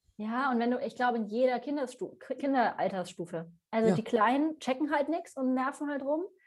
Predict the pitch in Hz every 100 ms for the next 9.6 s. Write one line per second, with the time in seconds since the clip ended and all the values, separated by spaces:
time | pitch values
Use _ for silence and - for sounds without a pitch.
0 | _ _ 240 240 262 311 294 294 294 285
1 | _ - 254 262 294 285 285 - - -
2 | 233 233 247 240 294 285 311 311 330 330
3 | 285 269 254 - - _ - 233 285 247
4 | 262 262 262 277 339 - 302 330 403 -
5 | - 247 254 240 220 254 269 262 254 240
6 | 240 254 247 254 220 254 262 247 262 240
7 | 240 - _ _ - - 220 196 - 240
8 | 143 139 349 381 - - - - 233 247
9 | 262 277 277 262 262